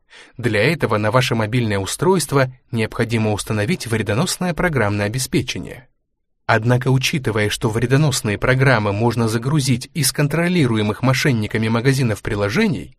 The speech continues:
это достаточно просто, не так ли? После установки на ваш смартфон вредоносного программного обеспечения акселерометр устройства становится достаточно чувствительным для того, чтобы уловить небольшие вибрации.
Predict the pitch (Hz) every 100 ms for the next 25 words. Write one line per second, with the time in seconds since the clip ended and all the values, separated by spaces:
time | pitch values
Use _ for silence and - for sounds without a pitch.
0 | _ 123 123 120 131 139 135 151 170 170
1 | 226 - - - - - - 233 214 131
2 | - - - _ _ _ _ _ 254 240
3 | 196 190 - 151 147 131 120 113 113 -
4 | 110 107 - - 120 107 90 123 123 127
5 | 110 - 104 101 107 110 113 101 98 98
6 | 95 - 107 101 - 170 196 - _ -
7 | - 131 127 - 156 208 254 214 165 147
8 | 123 - 208 247 220 196 208 196 - 135
9 | 160 202 - 135 123 - 208 214 202 190
10 | 185 - 156 226 120 101 101 101 104 107
11 | 131 208 - - - 120 120 113 107 180
12 | - 135 107 98 - 226 208 190 139 101
13 | - - - -